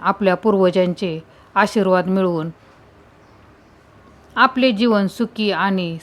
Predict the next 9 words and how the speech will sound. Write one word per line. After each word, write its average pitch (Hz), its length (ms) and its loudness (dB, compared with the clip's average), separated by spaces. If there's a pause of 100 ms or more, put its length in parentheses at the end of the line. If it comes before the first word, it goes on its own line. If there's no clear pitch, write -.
समृद्ध 180 540 0 (720)
करून 190 380 0 (600)
सुखी 233 400 -2
व्हावे. 165 380 -2 (840)
नक्की 233 340 2
तुम्ही 208 340 2
हे 185 100 0
उपाय 185 380 0
करा 165 320 -6